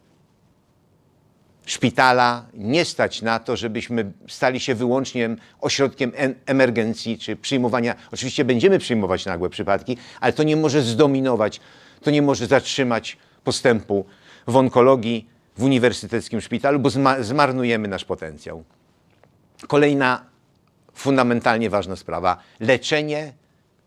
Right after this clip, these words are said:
uzupełniamy, rozpoczynamy, kontynuujemy w oparciu o diagnostykę molekularną,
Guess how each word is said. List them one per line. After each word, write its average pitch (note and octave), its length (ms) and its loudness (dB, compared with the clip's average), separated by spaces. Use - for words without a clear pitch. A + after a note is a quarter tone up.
uzupełniamy, B2 1000 0
rozpoczynamy, B2 920 -2
kontynuujemy C#3 880 -4
w G2+ 60 -4
oparciu A#2+ 420 -4
o G#2+ 40 -4
diagnostykę G#2+ 640 -6
molekularną, A2+ 800 0